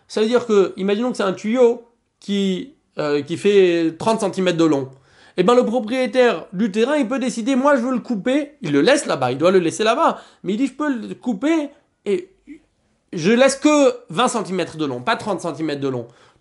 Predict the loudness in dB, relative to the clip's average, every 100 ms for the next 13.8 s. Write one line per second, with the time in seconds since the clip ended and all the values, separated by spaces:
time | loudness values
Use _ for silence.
0 | 0 2 2 2 2 4 2 -2 -6 -6
1 | -6 -2 2 0 0 -2 0 2 2 2
2 | -2 -10 -10 -2 0 2 0 0 -2 0
3 | 2 2 0 -2 -4 -6 -10 -18 -14 -14
4 | -10 -6 -2 0 0 -4 -2 -4 -2 0
5 | 0 0 -10 _ 0 2 4 2 0 0
6 | 2 4 4 2 -8 _ -20 -20 -8 -4
7 | -2 -4 -6 -2 0 0 -2 -2 -2 0
8 | 0 -2 -12 _ -6 0 2 4 2 -2
9 | _ _ 0 2 2 2 0 0 0 2
10 | 0 -2 -16 -10 -6 -4 -4 -6 -4 -2
11 | 0 0 0 -2 -2 0 -2 -2 -4 -2
12 | 2 2 0 -8 _ _ _ _ _ -8
13 | 2 2 2 0 0 0 -4